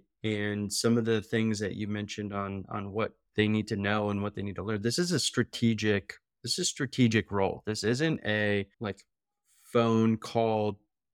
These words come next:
jockey, somebody, this image that folks probably had in their head of what a salesperson used to look like. It is a very thought out, research driven, data driven,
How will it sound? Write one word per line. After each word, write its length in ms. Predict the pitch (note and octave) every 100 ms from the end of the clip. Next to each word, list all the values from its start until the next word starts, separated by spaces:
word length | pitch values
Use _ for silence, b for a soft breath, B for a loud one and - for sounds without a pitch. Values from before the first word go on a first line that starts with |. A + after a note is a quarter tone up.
| - A#2+
jockey, 640 | A2+ A2 - A2+ A2 G#2+
somebody, 840 | G2+ A#2+ A#2 A#2+ B2 A#2+ A#2+ A2+ -
this 260 | A#2 A2+ -
image 360 | C3 C3+ B2+ -
that 200 | A#2 A2
folks 300 | - A#2 -
probably 480 | - A#2 A2+ A#2 G#2+
had 220 | G#2+ A2
in 80 | G#2+
their 160 | G2+
head 320 | G#2 A2 G#2+
of 160 | G2+ G2
what 160 | A2 G#2+
a 80 | G2+
salesperson 920 | - G#2+ G2+ - G2 G#2 G2+ G#2+ G#2 _ _ _ -
used 340 | A#2 C3 -
to 80 | A#2
look 260 | A2 B2 -
like. 240 | E2+ F2+ _ -
It 80 | C3
is 180 | D3+ C#3+
a 140 | A2+
very 720 | G2+ - A2+ G#2+ A2 A2+ A#2 - _ _ -
thought 320 | B2 B2+ B2+
out, 400 | G#2+ G#2 G2+ - _ -
research 640 | G#2+ C3 B2+ B2 B2 -
driven, 560 | A2 G#2 G#2 G2+ G2+ G2+
data 320 | G#2+ A#2+ A#2+
driven, 640 | G#2+ G#2 G2 G2+ G2+ G2+